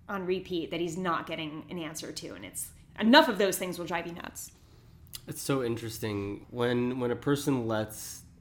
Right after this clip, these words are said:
Speaker 2: a thing go on for years that they are unhappy with, that is frustrating, that is,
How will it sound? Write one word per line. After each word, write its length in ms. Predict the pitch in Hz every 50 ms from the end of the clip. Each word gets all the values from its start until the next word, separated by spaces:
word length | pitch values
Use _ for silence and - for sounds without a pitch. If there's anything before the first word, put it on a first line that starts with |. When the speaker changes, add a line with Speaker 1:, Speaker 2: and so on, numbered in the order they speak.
| - - - - -
Speaker 2:
a 100 | 135 113
thing 300 | 117 - - 104 104 104
go 160 | 101 104 104
on 200 | 101 98 98 101
for 160 | 98 - -
years 880 | 110 101 101 101 98 98 95 95 95 - 58 57 - - - - - - - - -
that 460 | - 98 92 85 95 87 - - - - - -
they 320 | - 110 107 104 104 104 -
are 420 | - 104 104 104 101 101 69 -
unhappy 540 | 104 110 - - 113 104 98 - 104 101 98
with, 340 | 98 98 92 90 92 104 - - - - - - -
that 360 | 117 101 98 98 98 92 - -
is 280 | - 98 101 101 101 -
frustrating, 800 | - - - 110 110 - - - 120 110 107 104 101 104 107 107
that 280 | 104 107 107 107 -
is, 440 | 117 110 107 107 104 104 101 101